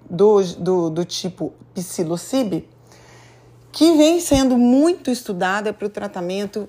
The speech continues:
especialmente de depressão, com excelentes resultados. Mas hoje, eu não vim aqui falar sobre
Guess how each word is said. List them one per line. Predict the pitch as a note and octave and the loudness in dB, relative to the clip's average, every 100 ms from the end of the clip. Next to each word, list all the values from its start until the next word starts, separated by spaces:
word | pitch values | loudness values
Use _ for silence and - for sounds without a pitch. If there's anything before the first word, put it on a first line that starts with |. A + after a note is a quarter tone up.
| - | -6
especialmente | C4+ D4 A#3 A3+ G3 F3+ F#3+ G3 F#3 | -6 -6 -8 -6 -6 -8 -10 -10 -12
de | F3+ | -8
depressão, | G3 G#3 F3+ E3 F#3+ G3+ | -6 -6 -8 -8 -10 -10
com | G#3 | -10
excelentes | G#3 - G#3 F3 F#3 A3+ A#3 A3+ | -12 -10 -10 -6 -6 -6 -8 -8
resultados. | G#3 G3 G#3+ - - - - - - - - | -6 -6 -8 -10 -12 -14 -18 -20 -20 -8 0
Mas | C4+ B3 | 0 4
hoje, | D4 C#4 G3 E3+ - _ _ _ - - | 2 0 -4 -8 -12 _ _ _ -20 -8
eu | F3+ F#3 | -4 -2
não | A3+ | -2
vim | A3+ C#4 | -2 -2
aqui | C#4 C#4 | -2 -4
falar | C#4 A#3+ G3 G3 A3 | -2 0 2 0 -2
sobre | - G3+ F#3+ G#3+ A3+ | -4 -2 0 -2 -4